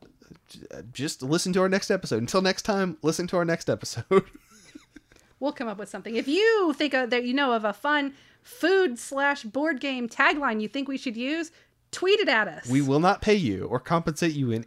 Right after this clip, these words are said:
Speaker 1: any way.
Speaker 2: We will thank you on our site.
Speaker 1: We will, we will thank you on that episode when we first use it, and then we'll forget to thank you on every future episode.
Speaker 2: Yes, we will.
Speaker 1: <laughs> Not on purpose, just we will forget.
Speaker 2: Yep.
Speaker 1: Um,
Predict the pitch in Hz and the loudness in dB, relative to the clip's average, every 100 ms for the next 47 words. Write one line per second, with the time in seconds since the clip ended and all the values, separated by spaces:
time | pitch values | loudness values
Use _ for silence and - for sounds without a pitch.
0 | _ 240 262 247 208 135 143 196 220 359 | _ 0 4 6 6 6 2 0 2 2
1 | 294 226 294 330 311 349 320 262 277 285 | 2 -2 0 0 -2 -2 0 0 0 -2
2 | 294 220 170 160 127 170 175 131 131 139 | -4 -6 -6 -8 0 2 6 4 4 2
3 | 151 147 - 165 175 202 135 117 98 104 | 2 2 2 0 2 2 2 2 0 -2
4 | 165 175 185 127 101 139 123 156 185 226 | -2 -2 0 -2 -2 -4 -4 -2 0 0
5 | - 104 104 110 117 - 117 117 - 131 | 0 -2 -4 -4 -6 -2 -2 -2 -6 -4
6 | 135 139 135 113 107 120 113 - 156 190 | -4 0 0 0 0 -2 -2 -2 -2 0
7 | 185 202 - 190 208 214 262 226 185 - | 0 -2 -2 0 0 -4 -6 -6 -10 -16
8 | _ - - 679 740 659 _ _ _ - | _ -20 -20 -18 -18 -20 _ _ _ -2
9 | 131 202 202 165 143 285 - - _ _ | 2 2 2 0 0 -4 -6 -16 _ _
10 | _ 117 113 - 104 113 113 - 90 78 | _ -6 -6 -8 -4 -2 -2 -4 -10 -12
11 | - - - - 202 208 240 - - _ | -14 -20 -20 -20 -12 -4 -4 -4 -20 _
12 | _ _ _ _ _ _ _ - 92 95 | _ _ _ _ _ _ _ -10 -8 -8
13 | 95 | -12